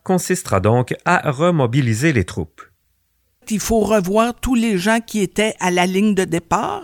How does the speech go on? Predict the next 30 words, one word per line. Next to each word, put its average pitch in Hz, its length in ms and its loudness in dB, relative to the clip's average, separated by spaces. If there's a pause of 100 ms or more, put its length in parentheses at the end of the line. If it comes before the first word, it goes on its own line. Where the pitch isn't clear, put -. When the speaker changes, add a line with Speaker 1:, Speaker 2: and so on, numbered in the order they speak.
Speaker 2:
Il 190 120 -8
y 190 80 -4
en 185 200 0
a 202 100 0
qui - 140 -6
sont 185 320 -4
encore 196 340 0
intéressés. 180 760 -4
Salon 220 380 0
du 185 160 -6
livre, 196 300 -4
par 170 180 -4
exemple, 180 420 -4
qui 190 200 -2
est 180 40 4
déjà 233 380 2
là 254 340 2
dans 202 320 0
un 233 100 2
bureau, 202 500 -2
mais 185 260 -2
veut-il 190 640 0
faire 214 260 0
partie - 520 -6
du 180 120 -8
collectif ? 190 600 -4
C'est - 420 -4
une 196 160 2
autre 226 240 -2
histoire. 190 340 -2